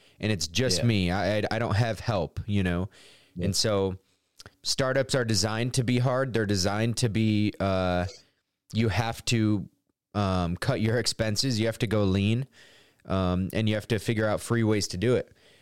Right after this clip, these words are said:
Speaker 1: And that's why
Speaker 2: Mm-hmm.
Speaker 1: content is, is great for that. Um, it's just,
Speaker 2: And building,
Speaker 1: uh,
Speaker 2: and building partnerships.
Speaker 1: Yeah, partnerships and time expenditure. It's just, where are you allotting your time? Um,
Speaker 2: Mm-hmm.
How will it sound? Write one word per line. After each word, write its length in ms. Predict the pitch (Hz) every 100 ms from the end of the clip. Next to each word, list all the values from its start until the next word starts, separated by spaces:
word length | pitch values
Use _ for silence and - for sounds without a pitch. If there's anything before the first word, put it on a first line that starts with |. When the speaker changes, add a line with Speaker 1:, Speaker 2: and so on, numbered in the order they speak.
| - _
Speaker 1:
And 120 | - 107
that's 160 | 110
why 120 | 117
Speaker 2:
Mm-hmm. 120 | 110 104
Speaker 1:
content 500 | 113 113 113 104 -
is, 400 | 101 98 90 - - -
is 200 | 98 80
great 300 | 113 - -
for 100 | 90
that. 300 | 80 60 - _ _ _
Um, 440 | - 95 90 85 87
it's 180 | 127 123
just, 240 | 127 113 120
Speaker 2:
And 100 | 110
building, 340 | 123 135 131
Speaker 1:
uh, 60 | 131
Speaker 2:
and 120 | 117
building 280 | 127 131 113
partnerships. 760 | 127 160 160 - 104 101 -
Speaker 1:
Yeah, 240 | 110 117 92
partnerships 680 | 107 135 123 117 135 127 123
and 120 | 101
time 280 | - 113 110
expenditure. 640 | - 101 104 101 - 87
It's 200 | 87 -
just, 300 | - 101 - - - - - - - _
where 420 | - 104 123 127 123
are 60 | 113
you 540 | 117 113 107 107 - _ -
allotting 440 | 113 110 110 113 104
your 120 | 95
time? 420 | 113 110 104 82 - _ _ - _
Um, 480 | 95 95 92 87 90 - 98
Speaker 2:
Mm-hmm. 160 | 87